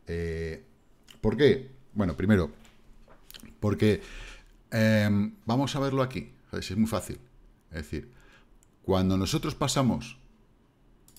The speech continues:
la, ¿cuál es el soporte importante que tiene ahora Bitcoin? El más importante de todos. ¿Vale? Vamos a verlo, es que, claro, vamos a verlo en dólares. Tiqui, tiqui, tiqui. Tiqui, tiqui, tiqui.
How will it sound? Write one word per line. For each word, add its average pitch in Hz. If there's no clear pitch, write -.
la, 85
¿cuál 139
es 135
el 139
soporte 120
importante 110
que 101
tiene 117
ahora 107
Bitcoin? 78
El 80
más 98
importante 98
de 82
todos. 71
¿Vale? 107
Vamos 92
a 92
verlo, 87
es -
que, 78
claro, 73
vamos -
a 78
verlo 71
en 65
dólares. -
Tiqui, 127
tiqui, 123
tiqui. 117
Tiqui, 92
tiqui, 92
tiqui. -